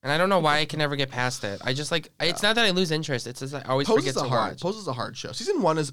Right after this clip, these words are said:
Speaker 2: like, some of the best television ever made. Season two is really, like, they really try to get you to cry every episode. Like, every, it's, it's really sad shit after sad. And, and I get that, like, that time period was sad.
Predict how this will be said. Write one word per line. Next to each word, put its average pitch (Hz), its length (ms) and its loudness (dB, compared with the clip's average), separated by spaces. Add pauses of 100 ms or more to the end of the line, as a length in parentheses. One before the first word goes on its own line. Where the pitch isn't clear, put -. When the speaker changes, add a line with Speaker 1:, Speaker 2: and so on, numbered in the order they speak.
Speaker 2:
like, 123 200 -4 (120)
some - 140 -8
of 131 60 -2
the 117 40 -4
best 113 120 -8
television 113 260 -4
ever 104 100 -6
made. 101 240 -10 (560)
Season 220 240 -4
two 156 440 2
is 120 400 -2 (640)
really, 147 480 2
like, 113 440 -2
they 135 200 0
really 156 200 0
try 202 140 -4
to 143 80 2
get 127 160 -2
you - 60 -4
to 104 80 -6
cry 107 280 -4
every 92 160 -8
episode. 76 460 -10 (380)
Like, 113 160 -10
every, 135 180 -2
it's, 135 220 -2
it's 135 320 -4
really 147 280 -2
sad 127 480 0
shit 123 200 -6
after 110 340 -6
sad. 104 540 -8
And, 120 160 -6
and 135 200 -4
I 143 120 -2
get 147 160 -4
that, 185 60 -2
like, 160 120 -2
that 123 160 -2
time 113 240 -6
period 113 380 -8
was 104 120 -8
sad. 104 460 -6